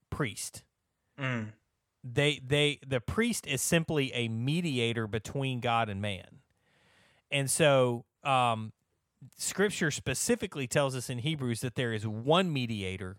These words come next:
Speaker 1: between God and man, and that is the man Christ Jesus. So
Speaker 2: Right.
Speaker 1: Jesus is our high priest.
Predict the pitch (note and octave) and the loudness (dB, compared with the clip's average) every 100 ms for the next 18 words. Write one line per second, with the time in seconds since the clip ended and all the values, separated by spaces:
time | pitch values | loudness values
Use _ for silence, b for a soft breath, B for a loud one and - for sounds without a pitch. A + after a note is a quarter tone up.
0 | - A#2+ - B2+ A2 G#2+ G2+ G2+ G2 G2 | -8 -8 -4 -4 -2 0 0 0 -4 -4
1 | G2 G2 G#2+ A#2 A#2+ G#2+ A2 G#2+ G2+ - | -4 -4 0 2 0 -4 -4 -4 -4 -6
2 | F#2+ - A2 G2 - - A2+ A2+ G#2+ B | -8 -8 -8 -8 -6 2 4 4 0 B
3 | B B B B2+ D#3 G3 F#3+ - D#3 C3+ | B B B 2 4 6 2 0 2 4
4 | A#2 G#2 - - G#3 A#3 - B2 F#2 G2 | 4 2 -4 -2 0 2 -2 -6 -8 -10
5 | - - | -14 -16